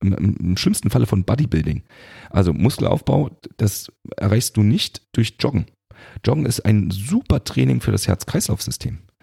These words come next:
Du trainierst damit dein Herz, du trainierst damit deine Lunge, du trainierst damit, äh, dein Blut, aber du trainierst nicht so, dass du mehr Muskeln aufbaust. Auch nicht in den Beinen übrigens. Auch Fahrradfahren, was auch immer, was es nicht alles gibt, Nordic Walking,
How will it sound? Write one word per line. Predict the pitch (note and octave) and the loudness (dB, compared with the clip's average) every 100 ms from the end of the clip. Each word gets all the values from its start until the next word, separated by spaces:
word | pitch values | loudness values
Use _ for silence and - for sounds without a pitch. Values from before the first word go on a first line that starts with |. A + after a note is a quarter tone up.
| - - - _ _ | -20 -20 -20 _ _
Du | F#2+ | -6
trainierst | F2+ F2+ E2+ - | -2 2 2 2
damit | D#2 E2 | 0 0
dein | D#2+ | 2
Herz, | A#2 C3 - | 2 2 -2
du | - | -4
trainierst | - E2+ F2 | 0 0 0
damit | F2 E2+ | -2 0
deine | E2 E2+ | 0 2
Lunge, | G2 D3+ C#3 | 2 4 2
du | A2 F2+ | 0 -4
trainierst | - F2 F#2+ - | -2 0 0 0
damit, | E2 F2 - - | 0 -2 -4 -8
äh, | E2+ E2 D#2+ D#2+ - | -4 -2 -4 -6 -8
dein | - E2 E2 | -8 -6 -2
Blut, | F3+ G#3+ - - - _ | -2 -2 -8 -20 -20 _
aber | G2+ | 2
du | G#2+ | 2
trainierst | G#2+ A2 G#2+ - | 2 2 2 2
nicht | F#2+ - - - _ _ _ _ _ _ _ _ - | 0 0 -8 -18 _ _ _ _ _ _ _ _ -6
so, | G2+ F#2 A#2+ G3 | -2 2 2 2
dass | B2 - | 0 0
du | A2 G#2+ | -2 0
mehr | G2 G#2 | 4 4
Muskeln | G#2 G3 - D#2 | 4 2 0 -2
aufbaust. | B1+ - - - | -4 -8 -12 -4
Auch | - - | -2 -2
nicht | F3 | -2
in | D#3 | 0
den | C3 | 2
Beinen | - - | 2 2
übrigens. | C#2+ - - - _ - - - | 0 -2 -8 -14 _ -20 -20 0
Auch | G#2+ G#2+ - | 2 2 -6
Fahrradfahren, | - A2+ D3 E3 - F2+ E2 - _ - | -4 0 0 0 0 0 -2 -6 _ -14
was | E2+ D#2+ A#2 A#2+ | -10 -4 0 2
auch | A#2 | 2
immer, | G#2 | 2
was | F#2+ B2 | 2 2
es | |
nicht | C3+ B2+ | 0 0
alles | - | 0
gibt, | - - | -2 0
Nordic | C#3 D#3+ - | 0 0 2
Walking, | C#2 - F#2 | 0 2 0